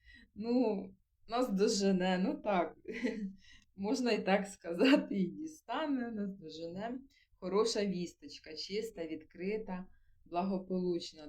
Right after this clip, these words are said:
тобто щось хороше летить у ваше життя. Не лише, е, словесно, а може і якимись діями.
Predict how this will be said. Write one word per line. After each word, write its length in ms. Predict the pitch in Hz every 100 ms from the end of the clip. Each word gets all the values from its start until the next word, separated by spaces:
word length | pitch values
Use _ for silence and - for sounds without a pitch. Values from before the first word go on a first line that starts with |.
| 147
тобто 500 | 190 190 - 175 - - -
щось 380 | - - 247 247
хороше 640 | - 175 180 226 233 214
летить 480 | 190 170 - 196 196
у 100 | 160
ваше 360 | 151 190 - 170
життя. 560 | 170 165 _ 139 127 - _ _ _
Не 180 | 185 196
лише, 600 | 180 254 - 214 269 294 - _ _ _ _ _ _ _ _ _ _ _ _ _ _ _
е, 400 | - 175 170 170
словесно, 760 | 170 - 185 185 196 196 175 -
а 100 | 135
може 400 | 151 190 214 202
і 160 | - 160
якимись 580 | 151 147 170 170 160
діями. 680 | 135 143 151 147 147 285 285